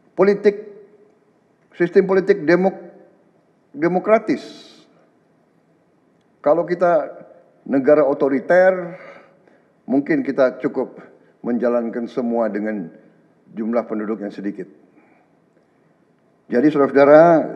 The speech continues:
ini tidak masalah. Yang penting, kita bekerja dengan efisien. Yang penting, kita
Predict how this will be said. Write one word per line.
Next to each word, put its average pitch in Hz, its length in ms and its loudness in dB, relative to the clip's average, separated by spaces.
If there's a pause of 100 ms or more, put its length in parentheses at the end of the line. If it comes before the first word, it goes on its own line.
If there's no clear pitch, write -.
ini 147 160 0
tidak 147 240 2
masalah. 139 480 2
Yang 170 160 6
penting, 180 340 0 (920)
kita 175 320 2
bekerja 170 480 0
dengan 160 240 0
efisien. 165 720 -4 (1600)
Yang 165 400 2
penting, 185 400 -2
kita 190 320 2